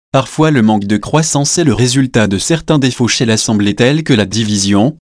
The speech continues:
un mauvais témoignage à cause du péché, ou un manque de zèle et de persévérance dans l'évangélisation.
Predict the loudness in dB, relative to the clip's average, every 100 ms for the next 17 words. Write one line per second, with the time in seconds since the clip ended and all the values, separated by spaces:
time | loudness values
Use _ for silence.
0 | _ 0 2 2 0 0 0 2 2 2
1 | 0 -2 0 -2 0 0 0 0 0 0
2 | -2 _ 0 2 2 0 0 0 0 0
3 | 0 0 0 0 0 0 0 -2 0 0
4 | 0 0 0 0 0 0 -2 0 -2